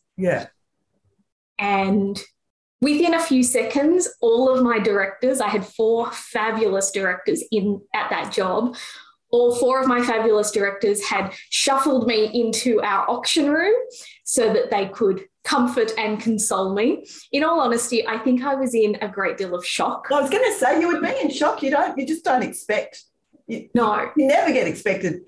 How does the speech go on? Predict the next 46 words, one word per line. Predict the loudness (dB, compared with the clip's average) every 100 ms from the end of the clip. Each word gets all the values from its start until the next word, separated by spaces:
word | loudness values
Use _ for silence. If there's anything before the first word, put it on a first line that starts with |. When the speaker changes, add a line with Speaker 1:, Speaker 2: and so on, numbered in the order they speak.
| _
Speaker 1:
you | 0
never | 2 2
expect | 0 0 -2
to | -2
be | -2
punched | 0 -2 0
in | -2
the | 0
face, | 2 2 2 -2
but | -2 0
Speaker 2:
No. | 2 2 0
Speaker 1:
particularly | -2 0 0 2
when | 2
you're | 0
doing | 2 2
your, | 0 -2 -4
your | -6 -2
job, | 0 0 -2
right? | -4 -6 -10 _ _ _
Speaker 2:
Yeah, | 2 4
that's | 4 2
right. | 2 2 2 0 0
And | 4 2 0 _ _ _ _ 0
in | 2
lots | 2 2
of | 2
ways, | 2 2 2
that, | 2 0 -6 -2
that | 0 0 0
whole | 0 0 2
day | 0 2 2
became | 0 -2 -6 -2 0 0 -2 -10 -20 _
a | 2
bit | 4 4
of | 2
a |
blur. | 2 2 2 2
I | 0
don't | 0 -2
remember | 0 2 2
feeling | 2 2 4 2
particularly | -2 -2 -4 0 2 4 4 4 2 -2 -10 -20 _ _ _ _ _ _ -4
anything | 0 2 2 2 2 2 2 0 -12 -20 _ _ 0
in | 2 2
that | -2 -4 -2
moment, | 0 2 4 2 0